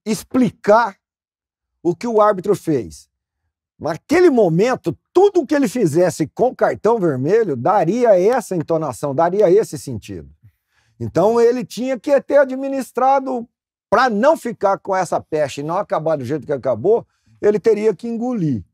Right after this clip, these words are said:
Engolir, contornar, porque é um jogo que qualquer expulsão e pesaria muito da maneira como pesou, expulsar quem ele expulsou, os caras que ele expulsou do jeito que expulsou, pesou muito.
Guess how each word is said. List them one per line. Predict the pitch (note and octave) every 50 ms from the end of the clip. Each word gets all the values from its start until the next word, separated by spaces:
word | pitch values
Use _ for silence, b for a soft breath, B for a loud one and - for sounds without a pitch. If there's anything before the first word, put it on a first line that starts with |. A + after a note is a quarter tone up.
| _ _ _ _ _ _ _ _ _ _ -
Engolir, | - D3+ D#3 F3 F3 D3+ C#3+ D3 D#3+ F3 G3 A3 A#3 A#3+ A#3+ A#3+ A#3 A3 G3+ F#3 E3+ D3+ C#3+ -
contornar, | - - E3 D#3+ E3 E3 D3+ C#3+ D#3+ G3 G3
porque | - F#3+ F3 - -
é | G3+
um | A#3 B3+ B3+ F#3+
jogo | F#3+ A3+ A3 A3+ A3 G#3 G3+
que | - - C#4 A#3+ G#3+ E3 _
qualquer | - - G#3+ G#3+ - _ _ - G#3+ C4+ - F4
expulsão | B3 - - - A#3 G3+ B2 - - G3+ A3+ B3 C4 B3+
e | B3 A#3
pesaria | F#3 - - G#3+ G#3+ E3+ F#3 G3+ F3 D#3+ F3 G#3 A3+ G#3+
muito | E3+ C#3+ D#3 F#3 A3 A3+ E3 _ - C3 - - _ _ _ _ _ _ _ _ _ _ _ _ _ _ _ _ _ _ _ _ _
da | - D#3+ F#3+
maneira | F#3 F#3+ F#3 F3 F3+ F3+ F#3 F3
como | - - G3+ G#3 G#3+ G3+
pesou, | - - A#3 A#3 A#3+ F3 D3+ F#3 G#3 G#3 G3 D3+ A#2 G#2
expulsar | G2 - - - F3 C3+ - - D3 D#3 -
quem | - F3+ F3+ F#3+
ele | G3 F#3+ F#3
expulsou, | - - F#3 F3 A#2+ - - - D3 D#3 E3 - _ _ _ _ _ _ _ _ -
os | - - - -
caras | - B2 C3 C#3 C#3 A#2
que | - C3
ele | C3+ B2 C3+ C3+ C3 C3+
expulsou | B2+ - - C3 A2 - C#3 C#3+
do | D3+
jeito | C3+ E3 F3 -
que | - -
expulsou, | - - - F3 - - - D3+ B2+
pesou | - - C3+ A#2 G2 C3 E3 A#3
muito. | A3 F3+ D#3 C3+ A#2 - _